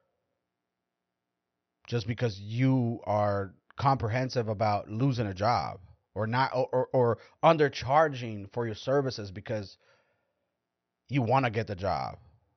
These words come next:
Get paid what you deserve. Get paid for what you know. Don't get paid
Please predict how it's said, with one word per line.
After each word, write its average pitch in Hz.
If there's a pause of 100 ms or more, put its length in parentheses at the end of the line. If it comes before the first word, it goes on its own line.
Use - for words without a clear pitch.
(160)
Get 135
paid 160
what 151
you 123
deserve. 117
Get 117
paid 135
for 117
what 104
you 98
know. 104
Don't 117
get 127
paid 120